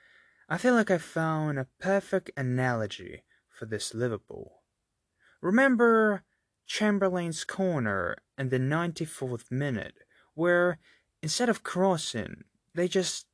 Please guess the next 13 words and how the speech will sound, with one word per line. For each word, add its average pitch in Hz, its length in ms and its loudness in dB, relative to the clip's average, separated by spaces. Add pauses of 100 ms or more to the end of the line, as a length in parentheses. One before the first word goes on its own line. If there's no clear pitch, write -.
(100)
passed 214 320 -2
the 180 60 0
ball 165 300 4
for - 120 -4
a - 40 -2
couple 117 320 -2
of - 80 -10
seconds 160 460 -2
before 120 640 0 (580)
the 143 100 -4
final 104 340 2
whistle? - 760 -4 (640)
Well, 151 460 0